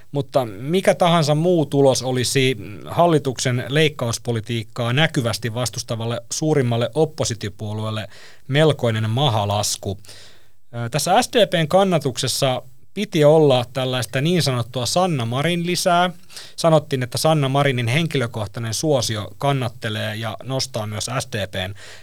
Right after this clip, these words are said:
kannatusta. Mutta nyt kun Sanna Marin tosiaan on jättänyt kotimaan politiikan, S D P:n ja palannut sinne riveihin, joihin hän ei koskaan palannut,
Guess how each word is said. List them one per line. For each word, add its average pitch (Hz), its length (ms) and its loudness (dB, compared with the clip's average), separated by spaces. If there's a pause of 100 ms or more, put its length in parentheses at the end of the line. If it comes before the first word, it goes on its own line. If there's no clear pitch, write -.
(120)
kannatusta. 104 840 -2 (380)
Mutta 139 200 -2
nyt 220 160 2
kun 160 180 0
Sanna 196 260 4
Marin 170 340 4
tosiaan 131 320 0
on 131 100 0
jättänyt 151 440 2
kotimaan 156 560 0
politiikan, 131 800 2 (240)
S - 160 -4
D 139 200 4
P:n 131 420 -2 (140)
ja 120 100 -6
palannut 147 420 4
sinne 107 360 -6
riveihin, 139 580 2
joihin 107 280 -4
hän 107 140 -4
ei 104 80 -8
koskaan 95 420 -6
palannut, 160 580 2